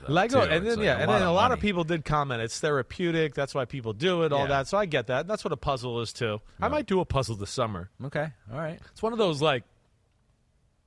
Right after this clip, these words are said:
Speaker 2: I grew up going to the Jersey Shore with, like, you know, family, friends, whatever. We
Speaker 1: Yeah.
Speaker 2: never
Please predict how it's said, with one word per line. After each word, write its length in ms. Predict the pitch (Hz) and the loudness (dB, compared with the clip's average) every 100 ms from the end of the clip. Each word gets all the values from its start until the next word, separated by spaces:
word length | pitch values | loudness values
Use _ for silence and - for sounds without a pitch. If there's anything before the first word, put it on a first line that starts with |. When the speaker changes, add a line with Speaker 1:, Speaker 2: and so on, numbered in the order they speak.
| _ _ - | _ _ -10
Speaker 2:
I 80 | 139 | -6
grew 320 | 131 175 135 | -2 0 2
up 280 | 147 - _ _ _ - - - - - | 2 0 _ _ _ -20 -20 -20 -14 -2
going 200 | 165 156 | 0 0
to 60 | |
the 80 | 139 | -2
Jersey 400 | 110 147 139 131 | 0 0 0 -2
Shore 420 | - 143 131 135 | -2 0 2 2
with, 140 | 127 120 | 0 -2
like, 260 | 123 120 | -2 -2
you 80 | 131 | -2
know, 240 | 117 113 | 0 0
family, 420 | 107 135 123 127 117 | -2 -2 -2 -2 -8
friends, 420 | - 120 123 113 | -2 -2 -2 -2
whatever. 300 | 113 117 117 | 0 0 -2
We 140 | 123 | -2
Speaker 1:
Yeah. 100 | 120 | 0
Speaker 2:
never 300 | 117 113 107 | 0 0 -2